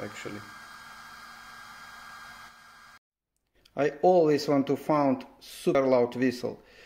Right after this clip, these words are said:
So, but, uh, it's, I have no luck. Online, what is on eBay or Amazon, they sell, selling those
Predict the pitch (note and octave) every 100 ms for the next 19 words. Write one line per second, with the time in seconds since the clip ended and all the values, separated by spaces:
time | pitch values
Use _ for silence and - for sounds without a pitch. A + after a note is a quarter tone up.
0 | - - _ - B2+ - - _ B2+ B2
1 | - - B2+ A#2+ A#2 A#2 A2+ A2 A2+ -
2 | - _ _ _ _ _ _ _ _ _
3 | _ _ _ _ _ - C3+ C3+ B2+ C3
4 | C3+ F#3 C#3 B2+ C#3 - - - - C3
5 | C3+ D3+ D3+ C3 C3 C3 - C#3 B2 -
6 | B2+ A#2+ A#2 - D3+ D3 C3 C#3+ D3+ C3+
7 | A#2+ A#2 B2 B2 D#3+ D3+ C3+ - - D#3+
8 | F#3+ D3+ - - G#3 F#3+ C3 A#2+ B2+ -
9 | - -